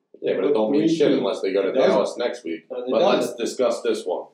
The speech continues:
Speaker 1: 'Cause I
Speaker 2: Huge.
Speaker 1: can't look at any fucking Eagles games ahead other than the one ahead of us.
Speaker 2: Huge game. Josh Adams looked good for him, finally, giving him the ball more.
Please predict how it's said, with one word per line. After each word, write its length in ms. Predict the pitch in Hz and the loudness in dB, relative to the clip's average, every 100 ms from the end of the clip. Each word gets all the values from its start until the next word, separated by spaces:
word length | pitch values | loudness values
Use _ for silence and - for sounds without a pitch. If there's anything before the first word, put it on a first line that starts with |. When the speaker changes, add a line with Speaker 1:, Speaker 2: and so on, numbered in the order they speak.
| _ - - _ _ - | _ -20 -20 _ _ -4
Speaker 1:
'Cause 140 | 98 | -2
I 160 | 98 110 | 0 2
Speaker 2:
Huge. 80 | 170 | 4
Speaker 1:
can't 180 | 123 110 | 2 2
look 200 | 117 110 | 2 2
at 140 | 107 107 | 0 -2
any 360 | 107 110 110 | -2 -2 -4
fucking 380 | - 113 107 104 | -4 -2 -2 -4
Eagles 360 | 104 101 101 101 | -8 -2 0 0
games 240 | 104 98 | -2 -2
ahead 420 | 95 95 98 98 - _ - | -4 -2 -2 -4 -14 _ -6
other 220 | 98 98 | -2 -2
than 100 | 95 | -2
the 80 | 92 | -4
one 220 | 92 92 | -4 -4
ahead 180 | 87 90 | -4 -4
of 100 | - | -6
us. 200 | - - | -8 -14
Speaker 2:
Huge 440 | - 170 185 147 135 | -14 -8 -4 -4 -2
game. 320 | 123 110 - _ - | -2 -4 -10 _ -2
Josh 260 | 135 139 | 0 0
Adams 320 | 139 143 143 | -2 0 0
looked 220 | 135 139 143 | 0 -2 0
good 280 | 135 131 - | -2 -2 -4
for 160 | 131 | -4
him, 160 | 127 127 - _ - | -4 -6 -14 _ -6
finally, 560 | 135 135 135 135 131 131 | -4 -2 -2 -2 -4 -2
giving 240 | 143 139 | 0 2
him 100 | 135 | 2
the 60 | 131 | 0
ball 300 | 127 131 127 | 2 2 2
more. 300 | 127 123 123 | 0 -2 -8